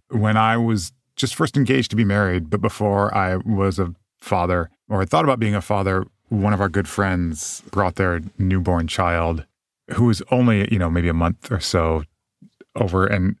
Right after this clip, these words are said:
and I held this child who I had just met. And in that moment, I just knew that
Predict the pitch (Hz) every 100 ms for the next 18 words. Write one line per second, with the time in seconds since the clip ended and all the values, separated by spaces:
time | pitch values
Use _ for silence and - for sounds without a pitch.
0 | _ 120 90 95 95 - 107 92 123 107
1 | - 110 104 101 - 92 101 95 - -
2 | 95 101 113 - 110 110 117 _ - 117
3 | 110 - _ _ _ _ - 139 127 120
4 | 117 107 104 104 101 110 110 98 101